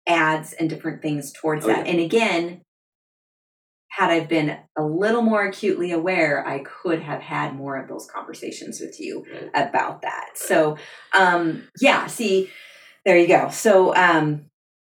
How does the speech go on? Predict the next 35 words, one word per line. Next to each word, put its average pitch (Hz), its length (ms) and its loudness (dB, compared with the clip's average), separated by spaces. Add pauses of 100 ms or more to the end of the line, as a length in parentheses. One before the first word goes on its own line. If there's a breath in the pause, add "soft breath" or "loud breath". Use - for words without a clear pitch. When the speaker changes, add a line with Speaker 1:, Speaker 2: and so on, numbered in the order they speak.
Speaker 1:
I, 240 200 2
we're 240 140 4
just 285 260 2
kind 214 200 0
of - 80 -4
throwing 208 440 0
this 196 200 -4
story 175 400 0
out 226 280 0
there. 147 240 0
And, 143 240 -4
um, 139 200 -6
what 175 120 -2
I'm 165 100 -2
hoping 269 480 -4
is 165 140 -4
that - 240 -4
as 151 140 -6
moms, 156 560 -4 (100)
um, 143 360 -8
and 143 140 -12
parents, 147 720 -8 (180)
we 156 160 2
won't, 156 560 -4 (760)
uh, - 300 -4 (880)
take 196 220 -2
an 180 120 -4
extreme 147 720 -4
either 131 360 -8
way, - 300 -14 (380)
Speaker 2:
Mm-hmm. 185 240 -6
Speaker 1:
but 160 220 0
that 156 260 0
we 151 160 0
will 143 440 -4